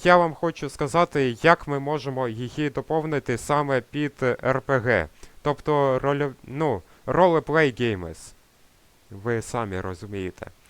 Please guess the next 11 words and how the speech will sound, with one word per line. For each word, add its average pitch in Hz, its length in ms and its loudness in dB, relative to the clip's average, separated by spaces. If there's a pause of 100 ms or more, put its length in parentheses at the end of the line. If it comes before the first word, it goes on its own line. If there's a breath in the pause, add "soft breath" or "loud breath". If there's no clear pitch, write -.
(680 loud breath)
Коротше, 143 680 2 (360)
ми 180 280 2
можемо 165 640 0
розробити, 156 680 0
як 147 400 2
ми, 147 280 2 (400)
ну, 147 340 0 (1000 soft breath)
ну, 156 160 0
якби 143 640 0 (1200)
таке 151 340 2
доповнення 127 1000 -2